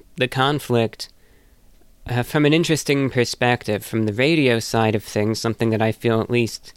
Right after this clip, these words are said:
competent about, that I could, uh, comfortably discuss, and, um, provide perhaps a little bit of perspective on how various, uh, nations are doing their part, or lack thereof, or how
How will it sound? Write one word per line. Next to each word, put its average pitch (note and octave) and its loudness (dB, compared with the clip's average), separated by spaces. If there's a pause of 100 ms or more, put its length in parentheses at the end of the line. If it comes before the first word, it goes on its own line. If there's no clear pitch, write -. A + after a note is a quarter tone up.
(360)
competent B2 0
about, G#2+ 0
that A2 -2
I A2 2
could, G#2+ -2 (400)
uh, A2 -2
comfortably A#2 0
discuss, A#2+ -2 (640)
and, A2+ 0
um, A2+ 0 (680)
provide B2 2
perhaps A#2+ -2
a B2 -6
little A#2+ 0
bit A#2 0
of A#2 -2
perspective A2 -2
on G#2+ 2
how A2 0
various, A2+ 0 (580)
uh, A2 0
nations A2+ 0
are G#2+ -2
doing A#2 0
their A2+ 0
part, B2 -2
or G#2+ -6
lack A2+ -2
thereof, A2 -2
or G#2+ -2
how A2 0